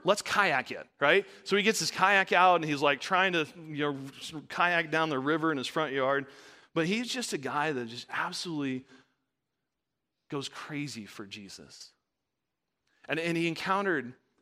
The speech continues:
um, a student through his Goatbusters Bible study, and, and her parents were going through a really rough time.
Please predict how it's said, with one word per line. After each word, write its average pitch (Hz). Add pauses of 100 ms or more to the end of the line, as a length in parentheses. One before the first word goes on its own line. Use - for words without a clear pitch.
um, 117
a 117
student 139
through 143
his 123
Goatbusters 120
Bible 117
study, 101
and, 101 (1080)
and 135
her 143
parents 190
were 147
going 131
through 127
a 120
really 120
rough 110
time. 95